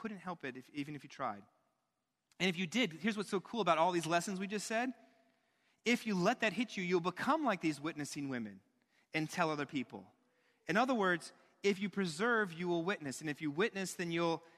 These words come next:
you'll believe and understand the depths of what Jesus has accomplished. And if you do that, then you'll seek an encounter with him. In other words,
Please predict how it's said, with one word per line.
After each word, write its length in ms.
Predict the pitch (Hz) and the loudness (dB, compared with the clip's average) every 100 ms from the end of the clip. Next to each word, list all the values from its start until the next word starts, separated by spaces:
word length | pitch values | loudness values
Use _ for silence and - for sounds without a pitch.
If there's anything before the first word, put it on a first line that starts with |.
| _ | _
you'll 260 | 175 180 156 | 2 2 2
believe 420 | 151 151 196 214 | 2 2 2 2
and 100 | 190 | 0
understand 500 | 175 156 - 185 180 | -2 -6 -6 -6 -4
the 60 | 151 | -4
depths 340 | 156 160 - | -2 -4 -6
of 100 | 156 | -4
what 140 | 151 | -4
Jesus 340 | 139 147 147 143 | -2 -4 -4 -14
has 100 | 139 | -12
accomplished. 520 | 135 160 156 139 - | -4 -2 -2 -4 -6
And 80 | 147 | -8
if 100 | 139 | -6
you 80 | 147 | -6
do 180 | 175 | -2
that, 260 | 175 220 196 | 2 2 2
then 120 | 160 180 | -2 -2
you'll 140 | 170 | -2
seek 320 | - - 226 | -4 -6 -6
an 80 | 190 | -4
encounter 420 | 180 - 208 208 | -4 -2 -2 -2
with 120 | 185 | -4
him. 200 | 156 135 139 | -4 -6 -4
In 100 | 160 | -2
other 180 | 214 240 | 0 0
words, 340 | 185 160 151 | 2 0 0